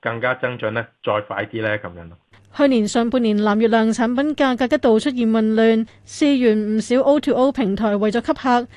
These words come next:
Speaker 2: 自行提供藍月亮產品折扣以引流。事件引起其他銷售方嘅反對。潘國良指，藍月亮成功為對方提供折扣券，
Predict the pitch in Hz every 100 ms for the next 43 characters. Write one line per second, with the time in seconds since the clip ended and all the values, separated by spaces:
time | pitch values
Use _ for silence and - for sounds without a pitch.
0 | - - 262 254 226 220 226 220 339 349
1 | 247 208 214 220 220 247 254 262 262 247
2 | 220 254 240 214 220 226 226 202 175 175
3 | - _ - 254 226 240 269 254 247 240
4 | 202 196 269 277 294 - 214 202 269 269
5 | 247 202 240 247 240 240 - - _ 311
6 | 294 247 202 185 196 185 226 285 - -
7 | _ 226 233 254 262 247 247 247 202 302
8 | 330 294 220 226 233 285 294 220 180 247
9 | 262 262 233 254 226 226 240 233